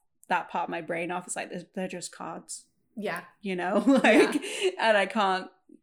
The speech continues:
Speaker 1: I don't really wanna, like, read intentions in cards.
Speaker 2: Yeah.
Speaker 1: If that makes sense. But I feel they're really pretty. So
Speaker 2: They're super pretty.
Speaker 1: so yeah, I got a book.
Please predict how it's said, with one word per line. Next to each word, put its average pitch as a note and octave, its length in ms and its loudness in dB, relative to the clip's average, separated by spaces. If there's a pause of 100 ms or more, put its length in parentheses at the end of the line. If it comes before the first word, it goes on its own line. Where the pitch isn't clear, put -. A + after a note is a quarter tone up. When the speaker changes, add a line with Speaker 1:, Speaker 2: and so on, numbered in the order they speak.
Speaker 1:
I G#3 100 0
don't G3 240 4
really F#3 240 -2
wanna, F3 240 -2
like, E3 180 -6
read F3+ 680 -8 (720)
intentions G3+ 800 -2
in G3+ 180 -8
cards. G#3+ 800 -6
Speaker 2:
Yeah. F#3 380 -6
Speaker 1:
If A3 60 -14
that A#3+ 180 -8
makes B3 240 -8
sense. C4+ 380 -12
But C4 120 0
I A#3 120 2
feel D4 320 -4 (180)
they're B3 140 -2
really D4 200 -2
pretty. C#4 460 -8 (300)
So A3+ 400 6
Speaker 2:
They're B3+ 140 4
super G#3+ 520 -4
pretty. G3 220 -4
Speaker 1:
so C4 60 6
yeah, C#4 180 6
I G#3 80 6
got F#3+ 280 2
a - 100 -16
book. D4 320 2